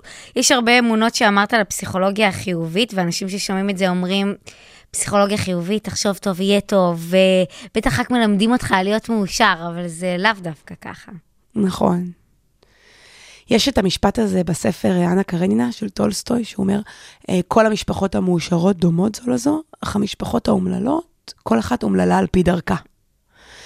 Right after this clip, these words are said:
Speaker 2: ואני זוכרת, אה, כשהתחלתי ללמוד פסיכולוגיה חיובית, גם הבנתי שזה לא נכון. יש איזו תחושה כזאת שהכאב הוא מיוחד, וצריך, אה,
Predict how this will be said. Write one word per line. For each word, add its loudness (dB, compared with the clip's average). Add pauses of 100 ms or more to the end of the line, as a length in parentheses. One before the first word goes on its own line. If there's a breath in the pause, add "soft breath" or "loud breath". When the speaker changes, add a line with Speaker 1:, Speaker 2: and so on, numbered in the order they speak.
(240 loud breath)
Speaker 2:
ואני 4
זוכרת, 2 (480 loud breath)
אה, 0 (800)
כשהתחלתי 0
ללמוד -4
פסיכולוגיה -4
חיובית, -6
גם 0
הבנתי -2
שזה -2
לא 0
נכון. -2 (720)
יש 0
איזו -2
תחושה -4
כזאת -6
שהכאב -2
הוא -4
מיוחד, 0 (100)
וצריך, -8
אה, 0